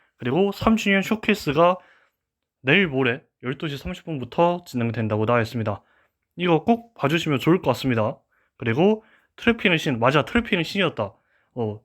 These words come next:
최근에 나온 게 이제 내가 만든 캔디, 트래핑의 신 투, 그리고 이번에 나온 스페셜 콤보 해가지고,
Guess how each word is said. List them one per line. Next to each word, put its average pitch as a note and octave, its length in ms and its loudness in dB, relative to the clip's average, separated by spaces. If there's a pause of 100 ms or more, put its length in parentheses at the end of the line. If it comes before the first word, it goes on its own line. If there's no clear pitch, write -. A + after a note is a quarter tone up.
최근에 F#3+ 340 0
나온 B2 220 2
게 E3+ 220 0 (520)
이제 A#2+ 460 -6
내가 D#3+ 180 4
만든 E3 260 0
캔디, E3 440 -2 (100)
트래핑의 E3+ 440 -4
신 C#3 220 -6
투, G#3+ 380 -2
그리고 A#2+ 260 0
이번에 B2+ 280 2
나온 C3 300 0 (680)
스페셜 - 380 -4
콤보 C#3 440 -2
해가지고, E3 580 0